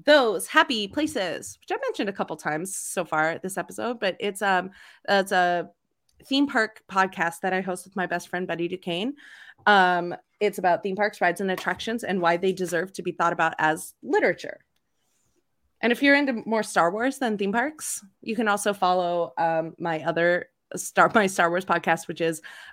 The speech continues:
uh, Rogue Fun, a podcast story, which is literally just a podcast about the movie Rogue One. Um, that's all, that's all it is. No other Star <laughs> Wars. If you like Rogue One or you wanna learn to like Rogue One,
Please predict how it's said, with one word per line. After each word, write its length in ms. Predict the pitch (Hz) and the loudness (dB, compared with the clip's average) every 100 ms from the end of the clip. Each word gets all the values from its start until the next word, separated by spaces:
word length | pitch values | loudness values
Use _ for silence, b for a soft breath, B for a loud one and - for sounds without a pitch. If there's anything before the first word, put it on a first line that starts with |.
| - | 6
uh, 180 | 185 170 | 6 8
Rogue 280 | 202 208 | 6 4
Fun, 400 | 190 196 180 214 - | 4 2 4 2 0
a 80 | |
podcast 440 | 180 180 160 226 220 | 4 4 4 2 2
story, 320 | - 277 311 | 2 2 2
which 460 | 349 - - - 302 | -2 -10 -20 -4 0
is 120 | 269 | 2
literally 480 | 269 277 262 247 233 | 2 6 6 6 4
just 200 | 214 214 | 0 -2
a 40 | |
podcast 400 | 214 175 180 175 | 0 0 0 -4
about 220 | 165 147 | -2 -2
the 40 | 160 | -2
movie 280 | 170 160 | -4 -2
Rogue 200 | 160 151 | -2 -2
One. 280 | 143 127 202 190 _ _ _ _ _ | -4 -10 -10 -12 _ _ _ _ _
Um, 460 | 185 175 170 165 156 | -6 -2 -2 -4 -6
that's 200 | 185 170 | -6 -2
all, 220 | 147 156 - | -4 -4 -8
that's 160 | 170 | -4
all 200 | 160 151 | -2 -2
it 100 | 143 | -4
is. 280 | - 170 - _ _ _ | -6 -10 -14 _ _ _
No 240 | 190 180 | 0 2
other 160 | 170 160 | 4 2
Star 300 | - - - | -2 -2 -2
<laughs> 40 | |
Wars. 320 | 208 196 - - _ | -4 -4 -8 -14 _
If 80 | 233 | 6
you 60 | |
like 200 | 233 285 | 6 8
Rogue 220 | 277 254 | 6 8
One 180 | 220 208 | 8 6
or 80 | 220 | 6
you 100 | 208 | 4
wanna 180 | 190 180 | 4 2
learn 260 | 170 185 | 2 2
to 80 | 202 | 2
like 200 | 208 202 | 2 2
Rogue 200 | 226 226 | 2 2
One, 320 | 247 262 311 | 4 2 2